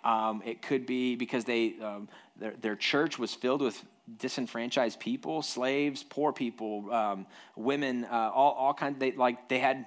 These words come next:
very little barriers to inclusion, and so therefore maybe they were so popular because of that. He has all kinds of reasons.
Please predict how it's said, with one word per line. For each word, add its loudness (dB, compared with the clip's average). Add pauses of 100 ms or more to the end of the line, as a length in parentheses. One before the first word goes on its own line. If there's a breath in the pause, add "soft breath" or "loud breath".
(100)
very 2
little 0
barriers 0
to -4
inclusion, 2
and -6
so -2
therefore 0
maybe 2 (240 loud breath)
they 0
were 2
so -2
popular 2
because -2
of -2
that. 4
He -2
has 4
all 10
kinds 2
of 2
reasons. 0